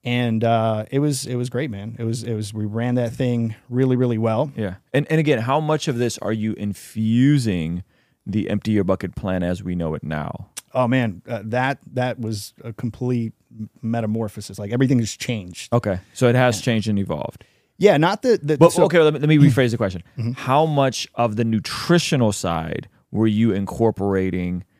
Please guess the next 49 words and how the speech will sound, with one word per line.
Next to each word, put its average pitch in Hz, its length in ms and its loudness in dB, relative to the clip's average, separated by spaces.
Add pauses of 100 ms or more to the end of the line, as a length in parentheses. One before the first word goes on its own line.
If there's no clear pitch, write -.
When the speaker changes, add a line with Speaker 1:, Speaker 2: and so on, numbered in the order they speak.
(720)
Speaker 2:
to, 139 180 2
to, 123 220 0
to 110 200 -2
help 117 320 2
with 107 100 -4
the 107 80 -4
breakthrough? 98 420 -4
'Cause 123 180 -2
there's 135 100 2
a 123 60 -2
lot 180 160 2
of 170 80 0
folks, 131 260 0
you 196 100 -6
c-, - 120 -12
I 170 60 0
mean, 160 180 0 (340)
you 170 40 -4
can 165 60 2
get 117 120 2
a - 20 -12
tunnel 147 340 0
gym, 135 400 0
you 127 120 0
can 110 180 -4
go 104 400 0
and, 92 160 -6
and 87 320 -6
go 127 140 4
to 120 60 4
a 110 40 4
regular 135 340 4
gym. 113 160 -4
There's, 135 160 2 (180)
there's 175 120 0
a 147 60 2
spectrum - 500 -2
of 127 120 2
things 127 220 -2
people 117 240 0
can 117 160 0
do 113 300 0 (480)
to, 147 140 6
to 135 200 4
get 117 220 0
stronger. - 760 -2
Speaker 1:
Mm-hmm, 117 360 -2
mm-hmm. 110 140 -4
Speaker 2:
But 127 320 4